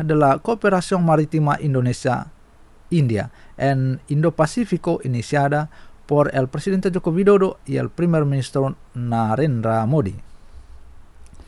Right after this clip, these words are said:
La directora general de Políticas de Desarrollo y Agencia de Análisis del Ministerio de Relaciones Exteriores, Siswo Pramono, reveló que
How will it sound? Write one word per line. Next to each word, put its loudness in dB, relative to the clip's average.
La -2
directora 0
general 4
de -4
Políticas -2
de -2
Desarrollo 0
y -4
Agencia -2
de -2
Análisis -2
del -2
Ministerio -2
de 0
Relaciones -2
Exteriores, 0
Siswo -2
Pramono, 2
reveló 2
que -6